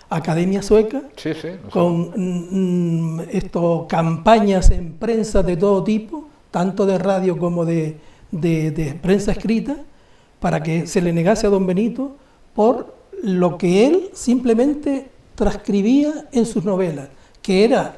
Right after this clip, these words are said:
Speaker 1: traer la calle de forma, o la realidad de la calle, llevarla a
Speaker 2: Ujú.
Speaker 1: sus novelas desde su versión, simplemente.
Speaker 2: Ujú.
Speaker 1: Él era un notario del tiempo, simple.
Speaker 2: Bueno, él era, eh, don Benito Pérez Galdós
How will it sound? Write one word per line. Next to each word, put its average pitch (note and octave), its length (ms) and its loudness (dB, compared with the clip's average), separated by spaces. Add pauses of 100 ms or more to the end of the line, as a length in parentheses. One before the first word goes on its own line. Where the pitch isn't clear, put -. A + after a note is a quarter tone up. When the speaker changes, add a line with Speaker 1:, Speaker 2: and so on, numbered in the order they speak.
Speaker 1:
traer F#3+ 300 6
la B3+ 160 2
calle C4+ 480 0 (320)
de F3 260 0
forma, F3+ 540 0 (280)
o F3 240 2
la E3+ 220 2
realidad E3+ 540 2
de G#3+ 160 0
la B3 100 2
calle, B3+ 400 0 (440)
llevarla G#3 400 0
a - 0 -
Speaker 2:
Ujú. - 100 -2
Speaker 1:
sus A3 80 2
novelas A3 400 4 (100)
desde G3 340 4
su - 140 0
versión, F#3 360 0 (340)
simplemente. G3+ 640 -2 (400)
Speaker 2:
Ujú. G#3 100 2
Speaker 1:
Él C4+ 200 4 (420)
era A#3+ 440 4
un B3 280 4
notario A#3 460 2
del G3 180 2
tiempo, D3+ 420 -2
simple. C#2+ 560 -6
Speaker 2:
Bueno, A#2 340 -4
él C3+ 160 -2
era, D#3+ 520 4
eh, A#2+ 460 0
don A#2 160 -2
Benito C3 340 -4
Pérez B2+ 220 -4
Galdós B2 460 0